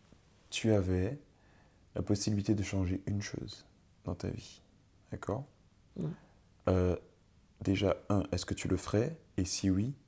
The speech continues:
Speaker 1: qu'est-ce que ce serait ?
Speaker 2: Changer une chose actuellement dans ma vie ?
Speaker 1: Actuellement ou avant, ou... Voilà.
Speaker 2: Euh... ce qui est très bizarre, c'est que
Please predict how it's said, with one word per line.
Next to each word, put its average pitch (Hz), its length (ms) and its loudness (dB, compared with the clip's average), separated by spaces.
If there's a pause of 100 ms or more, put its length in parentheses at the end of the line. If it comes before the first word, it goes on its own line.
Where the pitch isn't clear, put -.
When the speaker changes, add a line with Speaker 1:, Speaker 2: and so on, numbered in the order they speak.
(400)
Speaker 1:
qu'est-ce - 160 -2
que - 80 -8
ce 98 160 -6
serait ? - 280 -8 (920)
Speaker 2:
Changer 131 320 4
une 151 100 4
chose 147 180 4
actuellement 147 360 8
dans 143 60 6
ma 147 100 10
vie ? 175 180 4 (680)
Speaker 1:
Actuellement 90 520 4
ou 98 160 4
avant, 90 300 0
ou... 98 300 -2 (640)
Voilà. - 200 -4 (640)
Speaker 2:
Euh... 113 800 6 (2500)
ce - 80 -16
qui 131 60 0
est 127 40 4
très 156 140 10
bizarre, 151 280 8
c'est 135 140 -2
que 110 400 8